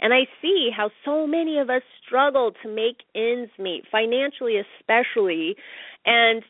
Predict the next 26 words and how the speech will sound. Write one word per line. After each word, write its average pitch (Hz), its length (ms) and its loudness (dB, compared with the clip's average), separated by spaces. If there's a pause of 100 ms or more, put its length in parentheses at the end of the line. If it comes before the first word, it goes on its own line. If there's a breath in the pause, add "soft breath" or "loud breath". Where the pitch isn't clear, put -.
(140)
to 240 60 -12
utilize 277 460 0
magic, 196 640 -4
real 262 460 0
magic, 214 760 -4
in 208 140 -4
a 202 80 0
way 226 300 2
that - 200 -2
actually 208 480 -2
makes 190 260 -6 (260)
sense 220 300 2 (260)
for 214 140 2
this 220 280 2 (440)
century. 208 720 -4
And 240 140 0
I 269 40 2
wanna 330 260 2
help 311 200 -4 (160)
change 262 400 -6
that. 82 260 -2
I 214 140 2
wanna 254 240 2
be 240 320 -6 (520 soft breath)
of 220 120 2 (180)
service 233 460 2